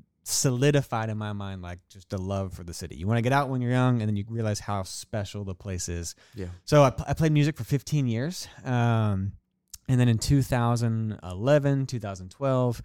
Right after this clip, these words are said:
Speaker 1: uh, my wife and I, with some friends, opened Brood, which is a restaurant,
Speaker 2: Mm-hmm.
Speaker 1: coffee shop, uh, down on Magnolia Avenue.
Speaker 2: Mm-hmm.
Speaker 1: Uh, we, we took that and, and Brood opened a,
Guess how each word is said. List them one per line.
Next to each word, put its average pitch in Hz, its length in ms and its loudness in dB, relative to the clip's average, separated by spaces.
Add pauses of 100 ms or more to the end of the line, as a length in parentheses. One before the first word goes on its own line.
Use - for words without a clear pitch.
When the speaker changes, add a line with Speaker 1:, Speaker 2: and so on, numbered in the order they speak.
(360)
Speaker 1:
uh, 107 360 0
my 104 180 0
wife 107 320 -2
and 110 80 -2
I, 104 180 -2
with 104 160 -4
some 101 140 -6
friends, 104 340 -4
opened 98 380 -14
Brood, 113 480 -16
which 110 140 -12
is 95 80 -20
a 98 60 -20
restaurant, 107 560 -4
Speaker 2:
Mm-hmm. - 100 -12
Speaker 1:
coffee 107 200 0
shop, 104 380 -2 (360)
uh, 104 280 -2
down 107 240 0
on 107 140 0
Magnolia 95 500 0
Avenue. 143 460 -2 (180)
Speaker 2:
Mm-hmm. 101 240 -14
Speaker 1:
Uh, 107 520 2
we, 110 260 2 (180)
we 117 120 -8
took 147 260 0
that 123 340 2
and, 101 300 -4
and 101 420 -4 (200)
Brood 117 180 0
opened 104 280 0
a, 90 240 -2